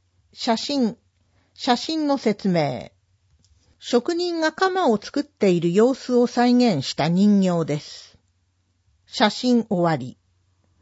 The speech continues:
イラスト。イラストの説明。タコッコ十三人衆の大高が、月形農村環境改善センターで、鎌や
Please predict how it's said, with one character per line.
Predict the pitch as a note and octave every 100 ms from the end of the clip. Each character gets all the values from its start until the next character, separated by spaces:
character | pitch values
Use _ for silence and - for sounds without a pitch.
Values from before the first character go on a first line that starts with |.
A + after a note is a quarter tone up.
| _ _ _ _ _ _
イ | A3+
ラ | B3 C4+
ス | - -
ト。 | G3 - _ _ _ _ _ _
イ | A3+
ラ | A#3 D4
ス | -
ト | C#4
の | A#3 A3
説 | G3+ F#3
明。 | E3+ D#3 A#2+ E2 - _ _ _ _ _ _ _
タ | - B3+
コ | F4+
ッ | F#4
コ | - F4+
十 | C4 E4
三 | F4 F4 F4+
人 | F4 F4+
衆 | E4+ - F#3
の | F3+ E3+ F#3+
大 | A#3+
高 | A#3+ A3+ G#3
が、 | F#3 F3 - _ _ _
月 | - - F4+
形 | F#4 F#4 G#3
農 | A3 D4
村 | - E4+
環 | D#4+ D#4 D#4
境 | D#4 D4+ D4
改 | C#4+ D4
善 | - C#4+ D4
セ | - C#4+
ン | C4+
タ | F3+ E3+
ー | C#3+
で、 | C3+ - _ _ _
鎌 | F4 F4+ C#4
や | E3 C3+